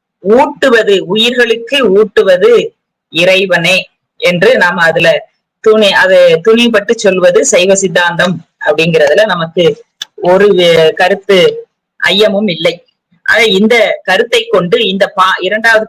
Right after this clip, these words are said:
பாடல்ல வைக்கின்றார். "இரண்டு வினையால் விளைந்த வகை இரண்டையும் காட்டி என் சென்னியின் மீதே இரண்டு சரணமும் சூட்டி", இரண்டு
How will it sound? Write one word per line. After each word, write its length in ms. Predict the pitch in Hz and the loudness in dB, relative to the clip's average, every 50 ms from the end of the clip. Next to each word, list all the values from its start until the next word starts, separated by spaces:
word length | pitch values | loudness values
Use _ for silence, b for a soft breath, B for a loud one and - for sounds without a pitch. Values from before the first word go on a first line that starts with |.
| - 180 | -2 -2
பாடல்ல 340 | 170 175 180 175 170 190 214 | -2 -2 -2 -4 -2 0 0
வைக்கின்றார். 640 | 208 208 170 - - 190 175 165 165 165 165 165 - _ _ _ _ _ _ _ _ _ | 0 0 -2 -4 -6 -6 -6 -2 -2 -2 -2 -2 -4 _ _ _ _ _ _ _ _ _
"இரண்டு 480 | - 196 214 226 254 269 269 269 285 277 | -2 0 0 0 0 0 -2 -2 -4 -2
வினையால் 580 | 196 190 185 190 196 202 208 214 220 247 262 240 | -2 -4 -2 -2 -2 0 0 0 0 0 -2 -2
விளைந்த 640 | 196 185 190 196 196 196 196 190 190 175 160 143 143 | -2 0 0 0 -2 -2 -2 0 0 0 0 0 0
வகை 360 | 160 160 160 - - 247 240 240 | -2 -4 -4 -2 -2 -2 0 0
இரண்டையும் 680 | 240 240 247 254 254 254 254 262 - 277 277 311 - | 0 0 0 0 -2 -2 -2 -2 -2 -4 -4 -4 -4
காட்டி 560 | - 214 165 170 175 - - 214 196 165 165 - _ _ _ _ _ _ | -2 0 0 0 -2 -4 -6 -4 -4 -4 -6 -10 _ _ _ _ _ _
என் 260 | - 208 233 262 285 | -2 -2 -2 -2 -2
சென்னியின் 800 | 311 - - - 226 202 196 233 247 277 277 269 285 269 269 285 | -6 -8 -8 -2 -2 0 0 0 0 -2 -2 -2 -4 -4 -4 -4
மீதே 680 | 254 202 190 196 208 214 202 214 190 165 - - - _ _ _ _ _ | -4 -2 0 0 0 0 0 2 2 0 0 -2 -8 _ _ _ _ _
இரண்டு 520 | - 196 214 233 269 285 285 269 285 277 - | -2 0 2 2 2 0 -2 -4 -4 -4 -2
சரணமும் 560 | 233 180 185 202 202 214 220 226 226 240 262 262 - | -2 0 0 0 0 0 -2 -2 -4 -6 -6 -6 -4
சூட்டி", 340 | - 196 196 196 - 202 180 165 | -2 -2 -2 -2 -2 -2 -2 -2
இரண்டு 560 | 147 175 190 214 226 247 247 247 214 - - | -2 -2 -2 0 0 0 2 2 2 2 0